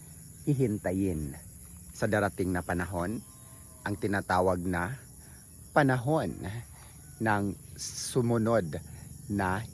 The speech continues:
henerasyon. Okay. <coughs>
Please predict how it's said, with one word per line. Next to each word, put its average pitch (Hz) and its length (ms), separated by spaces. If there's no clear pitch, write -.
henerasyon. 90 880
Okay. 82 640
<coughs> - 720